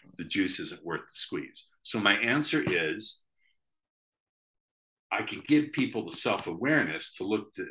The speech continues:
to ask themselves the question, "What are my values? What's my vision?" I can teach them that. But I can't guarantee that the person they attract is gonna share that vision or those values.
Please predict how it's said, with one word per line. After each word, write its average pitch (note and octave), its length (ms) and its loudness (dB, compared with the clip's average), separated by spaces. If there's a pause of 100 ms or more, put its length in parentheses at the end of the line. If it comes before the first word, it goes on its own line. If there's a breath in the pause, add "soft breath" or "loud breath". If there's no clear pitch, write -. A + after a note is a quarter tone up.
(140)
to G2 120 -2
ask A2 240 0
themselves F2 460 -4
the D#2 60 -14
question, E2 500 -8
"What F2 160 2
are G2 60 4
my G#2 160 2
values? C#2+ 640 0 (320)
What's F2+ 220 -4
my E2 160 -2
vision?" D#2 360 0 (160)
I - 40 -4
can - 200 -12
teach A2+ 280 -6
them D#2+ 160 -6
that. F#2 200 -2 (520 soft breath)
But G#2 80 4
I A#2+ 100 4
can't C3 340 2
guarantee G#2+ 500 0
that D2+ 140 -4
the - 100 -14
person - 360 -4
they D#2 120 -4
attract F#2 500 2
is D#2 180 -8
gonna D#2 220 0
share G2 300 2
that D2+ 240 -2
vision D#2 280 -6
or D2+ 120 -20
those - 220 -12
values. D#2 520 -6